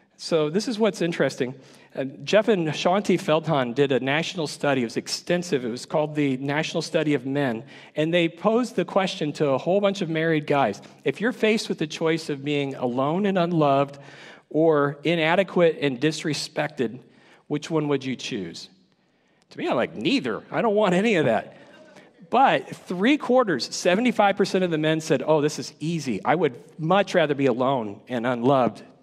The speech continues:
than to be disrespected." And I don't know if that comes as a shock to any of you, but I'm sure the whole lot of the guys in the room are going, "Yep, that sounds about right."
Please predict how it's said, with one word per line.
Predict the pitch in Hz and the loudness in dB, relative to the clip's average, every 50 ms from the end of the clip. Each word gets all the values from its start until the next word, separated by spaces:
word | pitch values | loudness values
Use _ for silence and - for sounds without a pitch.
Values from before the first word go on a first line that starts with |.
| _ _ - | _ _ -8
than | 117 127 120 110 | -6 -6 -4 -4
to | 117 | -2
be | 113 117 110 | -2 -2 0
disrespected." | 117 117 113 - 120 101 - - _ 151 147 139 - - 92 87 - _ _ _ _ _ _ _ _ _ _ _ _ _ _ _ | 0 -4 -2 -4 -8 -8 -8 -6 _ -4 -4 -4 -6 -10 -10 -10 -14 _ _ _ _ _ _ _ _ _ _ _ _ _ _ _
And | - 117 | -4 0
I | 123 151 | 0 0
don't | 185 214 | 2 2
know | 196 185 | 0 0
if | - | 2
that | - 170 147 | 2 0 2
comes | - - 170 170 160 156 | 2 0 0 0 -2 -4
as | 139 127 | -4 -4
a | 123 - | -4 -4
shock | - - 143 135 170 185 - - | -2 0 2 4 2 2 0 0
to | - 208 | -2 0
any | 180 175 180 196 202 | 0 0 0 2 0
of | 202 190 | 0 0
you, | 208 214 220 208 | 0 0 -2 0
but | 156 139 131 | 2 2 2
I'm | 131 131 | 2 0
sure | - - 185 180 175 | -2 -2 0 0 2
the | 156 135 131 | 2 2 2
whole | 156 165 | 2 2
lot | 165 165 165 151 | 2 2 2 2
of | |
the | 147 139 | 0 0
guys | 120 139 143 147 147 139 | 0 2 2 0 0 -4
in | 139 | -6
the | 135 131 | -6 -4
room | 147 156 147 | -4 -4 -4
are | 135 | -4
going, | 135 117 110 127 135 | -4 -4 -6 -8 -2
"Yep, | 120 135 - - - - | -2 -2 -2 -2 -6 -8
that | 117 123 - | -8 -8 -8
sounds | - 139 139 147 156 | -8 -8 -8 -8 -6
about | 165 170 170 170 | -4 -2 -2 -2
right." | 180 180 247 220 185 185 | -2 -2 -2 0 -2 -4